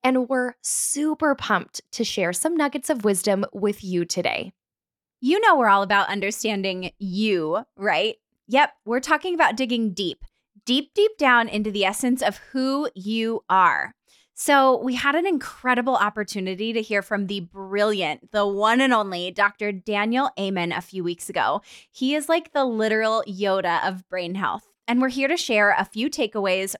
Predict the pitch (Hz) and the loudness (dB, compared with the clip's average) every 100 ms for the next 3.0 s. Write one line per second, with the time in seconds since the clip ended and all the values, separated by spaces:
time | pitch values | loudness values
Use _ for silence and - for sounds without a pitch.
0 | - 202 208 208 240 - 202 175 170 170 | 0 2 2 0 0 -4 -6 -4 -4 -6
1 | 202 190 165 165 - 156 85 208 _ _ | -8 -8 -8 -8 -6 -4 -4 -8 _ _
2 | _ _ - 302 - 262 339 440 480 539 | _ _ -4 -4 -2 -2 0 2 0 -2